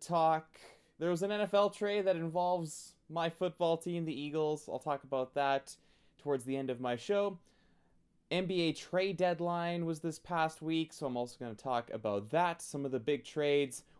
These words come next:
winners, losers, and all of that fun stuff.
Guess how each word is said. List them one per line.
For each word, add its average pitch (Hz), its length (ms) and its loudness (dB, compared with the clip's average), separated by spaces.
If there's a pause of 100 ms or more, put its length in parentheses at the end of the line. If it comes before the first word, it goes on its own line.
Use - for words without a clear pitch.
winners, 127 580 -2 (120)
losers, 123 880 -2 (400)
and 110 140 -8
all 104 240 -2
of 101 80 -6
that 170 260 2
fun 165 220 -2
stuff. 165 480 0